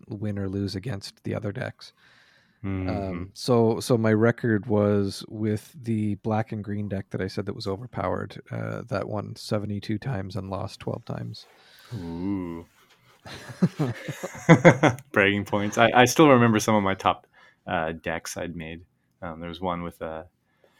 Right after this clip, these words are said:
Speaker 2: uh, Bitter Blossom. It's kind of a famous card. You could basically get in a scenario where you had, it, it comboed with another card, and you could make the, all,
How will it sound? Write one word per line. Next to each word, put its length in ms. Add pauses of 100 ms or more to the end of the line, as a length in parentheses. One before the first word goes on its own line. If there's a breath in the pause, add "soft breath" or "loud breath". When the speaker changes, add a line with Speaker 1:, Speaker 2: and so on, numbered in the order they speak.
(380)
Speaker 2:
uh, 960 (120)
Bitter 220
Blossom. 640
It's 100
kind 140
of 60
a 100
famous 320
card. 320 (160)
You 100
could 80
basically 480 (320)
get 160
in 80
a 60
scenario 520
where 160
you 160
had, 340 (720)
it, 80
it 240
comboed 300
with 120
another 260
card, 280
and 80
you 60
could 120
make 200
the, 300
all, 280